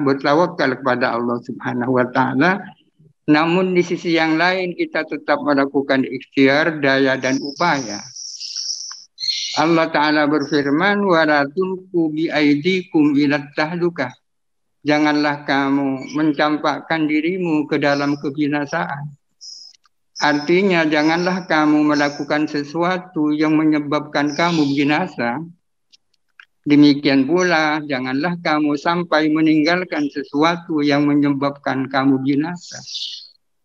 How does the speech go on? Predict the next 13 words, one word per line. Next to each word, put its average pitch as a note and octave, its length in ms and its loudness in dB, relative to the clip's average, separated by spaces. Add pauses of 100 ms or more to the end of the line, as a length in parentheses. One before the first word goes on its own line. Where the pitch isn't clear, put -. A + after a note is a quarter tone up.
Melakukan F3+ 760 4
atau F3 400 0
tidak D#3+ 360 0
melakukan D3 640 0
sesuatu B2+ 920 -4 (240)
yang D3+ 240 4
menyebabkan D3 800 4
kita B2+ 320 -4
binasa B2 640 -4
itu D3+ 320 4
dilarang D3+ 640 4
oleh C3+ 240 0
Allah B2+ 320 -4